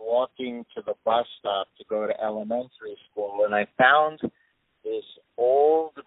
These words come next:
man's rectangular-shaped watch on the sidewalk. And I put it in my pocket, and I walked to school, and when I got home, it was, it was broken and probably discarded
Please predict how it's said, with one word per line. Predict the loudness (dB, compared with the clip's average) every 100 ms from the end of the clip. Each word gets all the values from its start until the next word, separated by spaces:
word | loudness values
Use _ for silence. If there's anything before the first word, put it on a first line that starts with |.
| -10
man's | -8 -6 -6 -8 -12 -20 _ _ _ _ _ _ _ _
rectangular-shaped | -8 -6 -6 _ -6 -6 -4 -4 -4 -6 -10 -8 -8 -12 -16
watch | 0 2 4 0 -8 -18 -10
on | -8 -8 -10
the | -14 -4
sidewalk. | 2 4 2 -2 -8 -12 -14 _ _ _ _ _ -14
And | -10
I | -10 -6
put | -6
it | -6 -8
in | -8
my | -8 -8 -10 -8
pocket, | -4 -4 -4 -4 -4
and | -6 -6
I | -8 -8 _ _ _
walked | 0 2 0 -4
to | -12 -12
school, | -4 -2 0 -2 -2 -4
and | -8 -16
when | -10 -4
I | -2
got | -2 -4 -2 -4
home, | -4 -4 -4 -8 -14 -20 -12
it | -6
was, | -4 -6 -12 _ _ _ -4
it |
was | 0 0 2
broken | 6 6 6 0 -2 -2
and | -6 -8 -16 _ _ _ _
probably | 2 2 2 -2 -6 -10 -10
discarded | -12 -8 -6 -4 -6